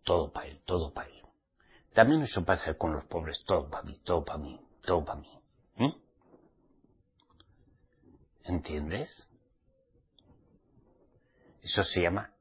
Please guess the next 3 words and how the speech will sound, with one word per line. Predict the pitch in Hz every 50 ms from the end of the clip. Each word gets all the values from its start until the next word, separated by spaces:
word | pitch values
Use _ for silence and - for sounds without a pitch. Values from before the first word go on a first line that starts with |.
| _ -
egoísmo, | - - - - - - - - - - - - - - _ _ _ _ _ _ _ _ _ _ _ _ _ _ _ _ _ _ _ _ _ _ _ _ _ _ _ _ _ _ _ _ _ _ _ _ _ _ _ _ _ _ -
soberbia, | - - - 80 73 71 - - - - - - - - _ _ _ _ _ _ _ _ _ _ _ _ _ _ - - _ _ -
orgullo, | 80 78 73 - - - - - - - - -